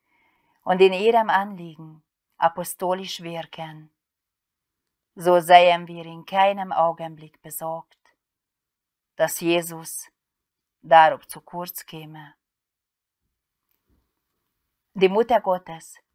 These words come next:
existiert nicht in sich. Jesus sagte einmal zu mir:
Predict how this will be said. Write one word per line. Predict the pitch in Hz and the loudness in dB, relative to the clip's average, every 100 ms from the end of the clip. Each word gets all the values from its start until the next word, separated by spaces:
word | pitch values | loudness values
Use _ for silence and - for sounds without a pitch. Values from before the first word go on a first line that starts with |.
| _ _ | _ _
existiert | 165 - 180 175 - 190 185 - | -4 -4 -16 -16 -12 -12 -12 -14
nicht | 190 190 - | -12 -12 -18
in | - 160 156 | -18 -18 -16
sich. | 156 147 - - _ _ _ _ _ _ _ _ _ _ _ _ _ _ _ _ _ _ _ | -20 -20 -20 -20 _ _ _ _ _ _ _ _ _ _ _ _ _ _ _ _ _ _ _
Jesus | 196 208 196 185 | 4 4 0 4
sagte | 190 190 - 131 | 6 6 2 -10
einmal | 156 160 160 160 | -10 -10 -14 -16
zu | - | -18
mir: | 160 160 156 | -20 -20 -20